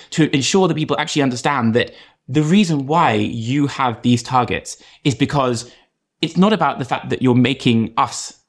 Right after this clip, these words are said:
profit or you're making the company a profit, what you're actually doing is supporting those people into work. So when we say, "How many times have you met these people? What, you know, what,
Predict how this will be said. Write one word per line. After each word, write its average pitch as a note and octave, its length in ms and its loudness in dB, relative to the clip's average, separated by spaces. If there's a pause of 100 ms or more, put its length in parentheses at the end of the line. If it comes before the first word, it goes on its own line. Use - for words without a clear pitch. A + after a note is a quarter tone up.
(120)
profit A3 320 0
or B2+ 80 2
you're A#2 80 4
making B2+ 260 2
the A2 60 2
company E3 360 -2
a G2 40 -4
profit, - 280 -4
what C#3+ 80 2
you're D#3+ 220 2
actually A3 260 -4
doing A#2 240 2
is A#2+ 100 -6
supporting D3 440 -2
those A#2+ 180 0
people A2 260 -6
into G2+ 220 -10
work. - 280 -14 (220)
So - 120 0
when F3 200 4
we F3 120 2
say, D3+ 280 0 (120)
"How D#3 180 -2
many D#3 120 2
times C3+ 260 0
have A#2 100 -14
you A#2+ 80 4
met A#2 180 0
these G#2+ 120 -4
people? G#2 240 -2
What, A#2+ 300 0
you C3 120 2
know, A2+ 60 4
what, C3 340 -2